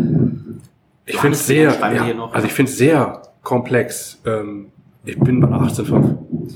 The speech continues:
Speaker 2: Auch grad schon fast überlegt, ob ich,
Speaker 1: Also ich
Speaker 2: äh,
Speaker 1: brauche
Speaker 2: hier
Speaker 1: neunzehn
Speaker 2: irgendwie eine
Speaker 1: Kilogramm,
Speaker 2: neunzehn
Speaker 1: also ich bin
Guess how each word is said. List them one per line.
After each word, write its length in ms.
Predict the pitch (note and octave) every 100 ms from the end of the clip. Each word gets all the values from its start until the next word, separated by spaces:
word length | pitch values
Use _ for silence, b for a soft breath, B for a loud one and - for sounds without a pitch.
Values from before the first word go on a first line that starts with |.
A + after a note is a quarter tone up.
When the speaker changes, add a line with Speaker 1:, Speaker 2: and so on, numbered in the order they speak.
| B B B _ - -
Speaker 2:
Auch 100 | -
grad 160 | A#2+ A#2+
schon 140 | B2+
fast 220 | - -
überlegt, 400 | A#2+ G#2+ A#2+ -
ob 180 | G#2+ -
ich, 160 | G#2 A2
Speaker 1:
Also 140 | G2+
ich 60 | G2
Speaker 2:
äh, 40 |
Speaker 1:
brauche 120 | G2+ G#2+
Speaker 2:
hier 100 | G#2+
Speaker 1:
neunzehn 280 | B2 - -
Speaker 2:
irgendwie 140 | B2
eine 80 | A2+
Speaker 1:
Kilogramm, 180 | A2+ D3
Speaker 2:
neunzehn 180 | C#3+ A2+
Speaker 1:
also 120 |
ich 60 |
bin 0 | G2